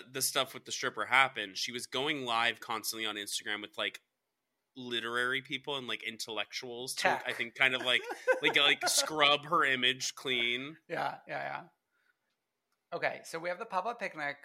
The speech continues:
Speaker 2: We're posing with the seals. It was cute when she was chasing the, the seagulls, and then I thought it was even cuter when Kathy was running away from the seals.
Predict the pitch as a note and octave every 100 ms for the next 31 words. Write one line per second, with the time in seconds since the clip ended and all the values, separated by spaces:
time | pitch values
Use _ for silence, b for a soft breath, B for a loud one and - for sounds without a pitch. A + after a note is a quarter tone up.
0 | - _ - D3 D3+ - F#3+ G3+ A3+ A3+
1 | A3+ C#4 - D#3 C#3+ D3 D3+ C#3+ - _
2 | _ _ _ _ _ _ _ _ _ _
3 | _ - G3+ G3+ A#3+ B3+ - C#4 A#3 F3+
4 | E3+ - F#3+ F3+ G3 G2+ - D#3 E3 E3
5 | D#3 D#3 - - D#3+ C#3 D3 D3 C#3+ -
6 | E3+ F#3+ G#3 G3+ G#3+ F3+ D#3 D#3 D3+ -
7 | G3 F#3+ G#3+ A#3 A#3+ G3+ F3 F3 D#3+ F#3
8 | E3 C#3 B2+ D#3+ D#3 D#3 D3 D3 D#3 G3+
9 | G3+ A3 - A#3 A#3 A#3+ A#3+ - -